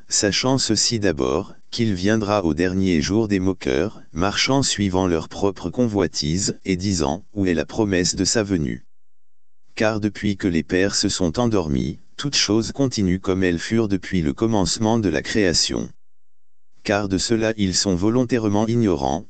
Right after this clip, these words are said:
de ce que par la parole de Dieu les cieux sont depuis les temps anciens, et que la terre se tenant hors de l'eau et dans l'eau, par lesquelles le monde qui fut alors, étant submergé par l'eau, périt,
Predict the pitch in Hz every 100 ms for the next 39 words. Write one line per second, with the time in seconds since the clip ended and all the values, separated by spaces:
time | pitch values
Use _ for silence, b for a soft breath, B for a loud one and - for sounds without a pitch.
0 | - 80 - 92 - 92 82 67 62 95
1 | 82 90 104 80 71 87 98 90 73 -
2 | 104 113 - 87 85 - 87 73 64 117
3 | 110 98 85 - 76 71 92 - 87 80
4 | 104 85 - 92 95 95 92 85 98 90
5 | 98 87 85 76 71 85 98 87 82 67
6 | 69 123 - - 73 87 95 117 110 90
7 | 73 92 123 120 104 - 113 101 82 64
8 | 65 104 - - 95 - 82 - 110 104
9 | 101 82 107 113 87 69 64 90 - -
10 | - 85 71 80